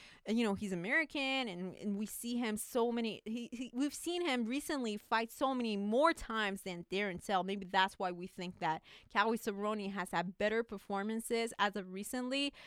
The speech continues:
but if you're just looking at their stats, their, their professional stats, actually, um,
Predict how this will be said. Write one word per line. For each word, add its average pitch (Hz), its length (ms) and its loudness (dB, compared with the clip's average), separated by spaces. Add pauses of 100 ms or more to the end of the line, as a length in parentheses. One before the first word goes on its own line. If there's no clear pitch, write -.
(240)
but 330 240 8 (360)
if 285 200 0
you're 403 160 4
just 320 240 -2
looking 277 260 -2
at 247 160 2
their 196 120 0
stats, 208 720 4 (100)
their, 202 320 2
their 185 220 -2
professional 196 540 -4
stats, 202 680 2 (440)
actually, 196 800 2 (360)
um, 175 600 0